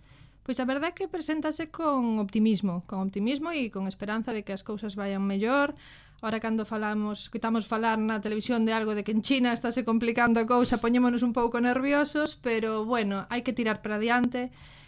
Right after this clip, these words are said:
e a xente ten, ten ganas de, cambiamos un pouco a mentalidade de, mm, hai que aforrar, claro que sí, hai que facer o colchonciño, pero hai que vivir.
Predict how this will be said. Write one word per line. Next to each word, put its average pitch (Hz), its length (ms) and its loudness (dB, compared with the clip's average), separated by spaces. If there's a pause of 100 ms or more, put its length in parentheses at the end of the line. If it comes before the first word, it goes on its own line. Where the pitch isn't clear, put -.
(140)
e 233 80 -2
a 226 80 0
xente 247 320 2
ten, 202 400 -2
ten 202 240 -2
ganas 190 320 0
de, 190 240 -4
cambiamos 226 320 0
un 220 80 0
pouco 202 240 -2
a - 0 -
mentalidade 196 880 0
de, 190 400 -4
mm, 185 320 -6
hai 285 160 2
que 269 80 0
aforrar, 262 400 2
claro 208 240 0
que 196 80 0
sí, 285 320 2
hai 233 80 -6
que 202 80 -10
facer 208 160 -4
o 196 80 -6
colchonciño, 269 640 -2 (480)
pero 254 160 2
hai 240 80 2
que 208 80 -4
vivir. 175 320 -2